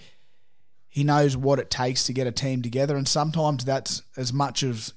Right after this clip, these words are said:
keeping players happy and making sure that they're tight as a unit to get the best out of individuals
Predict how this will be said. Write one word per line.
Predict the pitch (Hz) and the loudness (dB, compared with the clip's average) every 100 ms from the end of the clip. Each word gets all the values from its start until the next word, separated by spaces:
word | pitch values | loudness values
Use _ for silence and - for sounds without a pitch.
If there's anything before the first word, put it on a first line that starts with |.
| - | -6
keeping | 156 139 131 | -4 -2 -4
players | 127 135 127 113 | -2 0 0 0
happy | 135 143 170 175 - - - - - | -2 -2 -2 -4 -6 -18 -20 -20 -12
and | 123 120 123 | -4 -2 0
making | 135 135 123 | 0 -2 -2
sure | 120 139 131 127 | -2 0 0 0
that | 123 117 - - - - | -2 -4 -10 -20 -20 -6
they're | 135 | -4
tight | 127 - 135 135 | 0 2 2 2
as | 127 | 0
a | 120 | -2
unit | 117 131 131 120 - - - | 0 0 0 -2 -8 -16 -10
to | 135 | -4
get | 135 127 | -2 -2
the | |
best | 120 127 127 139 | -4 -4 -2 -2
out | 127 | -2
of | 123 | -2
individuals | 123 117 110 147 151 113 127 | -2 -4 -4 -4 -4 -4 -4